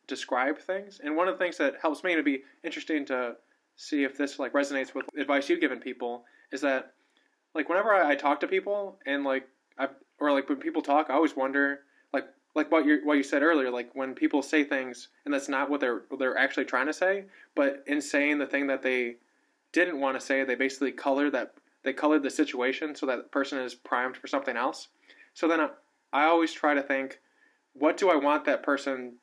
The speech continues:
to think in re-, regards to what I'm saying, and then work backwards. 'Cause then, like, if you know what the end result is, which is,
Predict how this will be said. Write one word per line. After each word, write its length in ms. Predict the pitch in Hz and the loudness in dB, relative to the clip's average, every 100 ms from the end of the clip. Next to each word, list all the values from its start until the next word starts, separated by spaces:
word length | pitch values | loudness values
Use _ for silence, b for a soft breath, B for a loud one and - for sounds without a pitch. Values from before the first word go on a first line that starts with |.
| _ | _
to 160 | - 120 | -8 -8
think 400 | - 123 151 - _ _ _ | -4 -4 -4 -8 _ _ _
in 120 | 143 | -4
re-, 120 | 139 135 | -4 -2
regards 380 | 143 147 160 156 | -2 2 2 2
to 60 | |
what 120 | 170 170 | 0 0
I'm 80 | |
saying, 280 | - 180 185 | 2 0 2
and 80 | 147 | 0
then 120 | 143 | 0
work 160 | 131 - | 0 2
backwards. 400 | 131 - - - | 0 0 -12 -12
'Cause 140 | 123 | -8
then, 260 | 135 139 139 b b b - | -6 -6 -8 b b b -2
like, 140 | 143 | 0
if 120 | 147 | 0
you 100 | 160 | 2
know 120 | 160 202 | 2 4
what 140 | 190 | 4
the 60 | 151 | 2
end 120 | 156 | 2
result 320 | 139 151 151 | 2 2 2
is, 160 | 127 135 | -2 -4
which 160 | 127 | -4
is, 200 | 123 120 | -8 -8